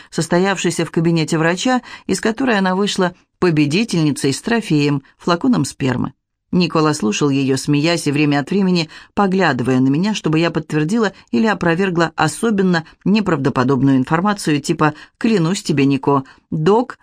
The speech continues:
наделал в штаны». «А что вы делали потом?» — спросил Никола, когда через час бутылка вина опустела, а Катрин, наконец, умолкла. «Мы пошли ко мне», — сказала я. «Заходила моя сестрёнка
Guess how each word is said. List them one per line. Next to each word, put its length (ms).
наделал 580
в 80
штаны». 500
«А 140
что 200
вы 80
делали 320
потом?» — 420
спросил 440
Никола, 400
когда 300
через 240
час 260
бутылка 400
вина 240
опустела, 580
а 140
Катрин, 380
наконец, 480
умолкла. 540
«Мы 180
пошли 380
ко 160
мне», — 200
сказала 400
я. 260
«Заходила 500
моя 260
сестрёнка 640